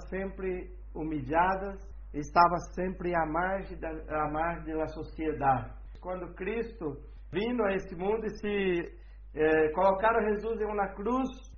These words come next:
e essa cruz representa o puente, né? Esse, esse puente que poderia, ah, poner entre, interponer entre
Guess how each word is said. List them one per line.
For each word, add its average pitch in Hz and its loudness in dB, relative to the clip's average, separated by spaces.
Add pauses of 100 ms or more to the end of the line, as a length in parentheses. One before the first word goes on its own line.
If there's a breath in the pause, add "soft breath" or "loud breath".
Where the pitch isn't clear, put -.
(200)
e 185 4
essa 247 6
cruz 240 2
representa 233 4
o 240 0
puente, 254 2
né? 226 4
Esse, 214 2 (300)
esse 175 0
puente 233 6
que 220 -2
poderia, 214 2
ah, 170 6
poner 208 2
entre, 202 -2
interponer 208 0
entre 208 0